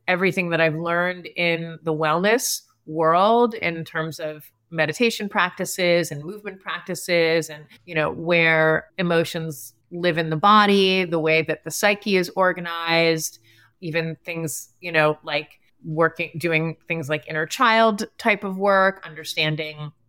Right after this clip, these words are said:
when young parts of ourselves get in the driver's seat and kind of start driving the bus in ways that might not reflect the most mature, wise versions of who we are. And so we bring in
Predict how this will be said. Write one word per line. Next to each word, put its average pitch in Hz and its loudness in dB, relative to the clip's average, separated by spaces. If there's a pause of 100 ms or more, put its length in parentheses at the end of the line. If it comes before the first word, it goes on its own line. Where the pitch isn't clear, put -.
(120)
when 160 -14
young 170 0
parts 202 2
of 190 2
ourselves 180 2
get 175 2
in 170 -2
the 170 -2
driver's 185 2
seat 175 0
and 165 -12 (380)
kind 170 2
of 160 0
start 170 2
driving 175 2
the 170 2
bus 185 4
in 170 0
ways 175 2
that 165 -2
might 160 -2
not 165 0 (580)
reflect 165 -2 (480)
the 170 0
most 170 0
mature, 160 0
wise 151 0 (140)
versions 156 -2
of 147 -12
who 160 -4
we 156 0
are. 160 4
And 156 -6
so 151 0 (160)
we 180 -2
bring 175 0
in 165 0